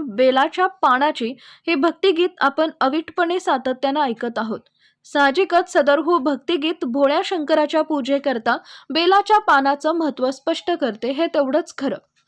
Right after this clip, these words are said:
धार्मिकतेच्या संदर्भात बेलाच्या पानाचं महत्त्व विशद करणारी ही झाली एक बाजू, पण शारीरिक व वैज्ञानिक दृष्टिकोनातून जर दुसऱ्या बाजूचा आढावा घेतला तर या वृक्षांमध्ये अनेक औषधीय गुणधर्म सामावलेले आहेत, हे निर्विवाद सत्य.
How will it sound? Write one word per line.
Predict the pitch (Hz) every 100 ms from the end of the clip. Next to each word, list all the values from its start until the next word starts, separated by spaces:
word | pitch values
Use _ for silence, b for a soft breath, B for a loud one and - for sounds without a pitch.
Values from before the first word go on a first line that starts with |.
| b b
धार्मिकतेच्या | 262 339 349 392 415 - 403 392
संदर्भात | 403 339 294 311 294 311
बेलाच्या | 277 262 269 285 320
पानाचं | 302 262 262 269 302
महत्त्व | 302 247 269 285
विशद | 262 - 311 -
करणारी | 294 254 247 277
ही | 302
झाली | 311 294 254 277 -
एक | 277 240
बाजू, | 233 208 214 - - B B
पण | 285 320
शारीरिक | 370 320 370 392 370
व | 392
वैज्ञानिक | 330 285 277 320 359
दृष्टिकोनातून | 277 294 330 330 294 285 294 330
जर | 285
दुसऱ्या | 269 262 262 339
बाजूचा | 311 285 254 254 302
आढावा | 233 240 254
घेतला | 254 247 262 233 214 B 262 B
तर | 277
या | 311
वृक्षांमध्ये | 320 311 - 381 381 330 320
अनेक | 320 285 285 302
औषधीय | 254 - 294 285 311
गुणधर्म | 262 247 240 262 262
सामावलेले | 285 269 226 226 233 226
आहेत, | 254 -
हे |
निर्विवाद | 277 247 214 240 254 320
सत्य. | - - - 165